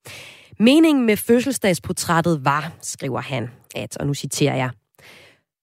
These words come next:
"fortælle historien om en kunstner, der har måttet kæmpe sig igennem megen, parentes kønsbetinget, modstand og mange fordomme i sin karriere.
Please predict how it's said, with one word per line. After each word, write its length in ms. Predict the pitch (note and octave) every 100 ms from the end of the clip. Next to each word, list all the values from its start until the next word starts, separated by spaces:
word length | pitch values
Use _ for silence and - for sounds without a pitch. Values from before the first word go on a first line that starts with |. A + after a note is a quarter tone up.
| _
"fortælle 460 | A3 - C4 C#4+ D#4
historien 440 | C4+ - B3+ A#3+
om 120 | G#3+
en 100 | F3+
kunstner, 500 | - F#3+ A3+ - A3
der 120 | E3+
har 220 | D3+ C#3+ D3+
måttet 540 | D#3+ D#3 C#3+ D3+ -
kæmpe 360 | - F#3 A#3 C#4
sig 300 | - C#3+ -
igennem 360 | - F#3+ E3+
megen, 420 | C#3 C3+ C#3+ G#3 A3+ _ _
parentes 400 | - A#2+ - -
kønsbetinget, 840 | - D#3 - G3+ - - G3+ E3 F3 _ _ _ -
modstand 520 | F#3+ C4+ - A3+ G3 - -
og 120 | G#3+
mange 340 | A3 F#3+ F#3+ B3
fordomme 580 | - E3 F3 G3 E3+ E3
i 20 |
sin 240 | - D#3+
karriere. 540 | D#3 E3 C#3+ C#3 D3